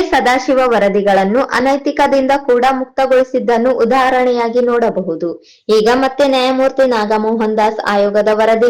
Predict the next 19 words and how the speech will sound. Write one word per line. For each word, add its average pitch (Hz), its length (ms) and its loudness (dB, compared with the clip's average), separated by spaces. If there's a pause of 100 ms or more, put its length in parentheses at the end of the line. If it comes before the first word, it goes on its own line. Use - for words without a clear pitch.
ವಿವಾದಕ್ಕೆ 165 540 -2 (140)
ಗುರಿಯಾಗುತ್ತಲಿದೆ. 180 880 -2 (520)
ಪರಿಶಿಷ್ಟ 202 440 -2 (140)
ಜಾತಿಗಳ 190 440 0 (180)
ನಲವತ್ತೊಂಬತ್ತು, 233 760 -2 (220)
ಐವತ್ತೊಂಬತ್ತು, 180 720 -4 (580)
ಹದಿನಾರು, 294 560 2 (160)
ಅರವತ್ತೈದು 208 560 0 (140)
ಜಾತಿಗಳು 226 500 2 (140)
ಅತ್ಯಂತ 247 380 -2 (180)
ಹಿಂದುಳಿದವರು 247 680 2 (140)
ಎಂದು 180 200 0 (100)
ಗುರುತಿಸಲಾಗಿದೆ. 196 880 -2 (380)
ಶೈಕ್ಷಣಿಕ 196 500 -2 (140)
ವಿಷಯದಲ್ಲಿ 190 520 2 (120)
ನಲವತ್ತೈದು 233 560 0 (100)
ಜಾತಿಗಳು 196 440 0 (100)
ಶೇಕಡ 220 280 0 (140)
ಎಪ್ಪತ್ತಕ್ಕಿಂತ, 170 720 -6